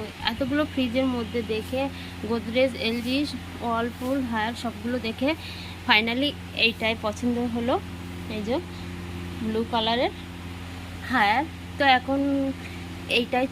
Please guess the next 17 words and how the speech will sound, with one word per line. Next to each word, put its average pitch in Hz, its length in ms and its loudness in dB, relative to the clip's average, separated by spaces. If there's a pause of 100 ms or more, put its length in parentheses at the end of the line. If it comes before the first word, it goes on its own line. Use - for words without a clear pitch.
চলছে। 247 380 0 (640)
তো 262 60 0 (100)
বেশ 240 120 0 (120)
ভালোই 220 300 2
লাগলো, 254 280 0
কালারটা 226 360 0
আমার 254 120 0 (100)
বেশ 262 140 2 (120)
পছন্দ 214 360 -4
হয়েছে। 180 200 -4 (1040)
এটাই, 95 260 -8 (1600)
তো - 60 -4 (100)
এটাই 254 240 0 (120)
নিয়ে 240 220 0
নিলাম 269 280 2 (1200)
finally। 233 480 0 (320)
এটা - 160 -4